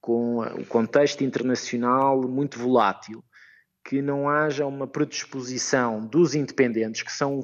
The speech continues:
um, digamos, uma categoria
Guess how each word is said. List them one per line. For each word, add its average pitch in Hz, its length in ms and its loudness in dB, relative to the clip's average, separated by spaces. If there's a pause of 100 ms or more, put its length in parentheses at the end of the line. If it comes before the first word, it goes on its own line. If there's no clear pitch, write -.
(140)
um, 110 560 -4 (480)
digamos, 104 360 -6
uma 107 140 -2
categoria 131 960 -2